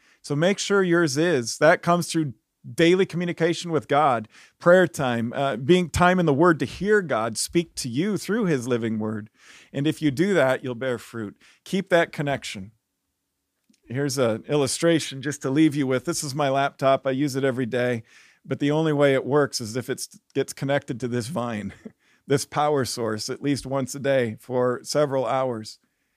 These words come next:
And if I didn't do that, if I didn't connect to the vine, every once in a while I'd miss out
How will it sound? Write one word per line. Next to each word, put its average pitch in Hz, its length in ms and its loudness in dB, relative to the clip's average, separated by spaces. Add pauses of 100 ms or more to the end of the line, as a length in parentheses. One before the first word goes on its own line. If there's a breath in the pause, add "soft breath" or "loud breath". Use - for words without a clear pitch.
(380)
And 131 120 -4
if 135 80 -2
I 151 100 4
didn't 175 300 2
do 180 200 0
that, 131 280 0
if 147 120 -2
I 143 80 0
didn't 160 260 0
connect 156 420 -4
to 143 80 -6
the 127 100 -4
vine, 143 400 -2
every 135 200 -4
once 139 260 -4
in 143 60 -8
a 131 40 -4
while 127 200 2
I'd 127 140 0
miss 135 240 -4
out 127 280 0